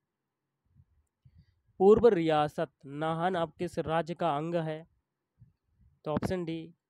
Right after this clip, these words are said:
Himachal Pradesh। मुगल काल के दौरान एक विदेशी यात्री भारत आया था तथा उसने एक विशेषज्ञ के रूप में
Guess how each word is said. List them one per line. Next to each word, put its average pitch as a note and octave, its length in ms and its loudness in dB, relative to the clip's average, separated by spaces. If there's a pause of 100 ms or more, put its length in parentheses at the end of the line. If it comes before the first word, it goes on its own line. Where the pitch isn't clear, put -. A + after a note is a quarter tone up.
(120)
Himachal D3+ 420 -8
Pradesh। B2+ 400 -12 (1400)
मुगल A3 320 6
काल A3 240 6
के G#3 120 0
दौरान D3 560 -2 (220)
एक F#3 140 -6
विदेशी D#3 500 -4
यात्री D3+ 420 -8 (560)
भारत D3+ 400 0
आया E3+ 200 2
था D#3+ 160 -6 (400)
तथा E3 220 0
उसने F#3+ 280 -2
एक F#3+ 100 -6
विशेषज्ञ D#3+ 580 -6 (100)
के E3+ 120 -2
रूप C#3+ 260 -2
में C#3 240 -10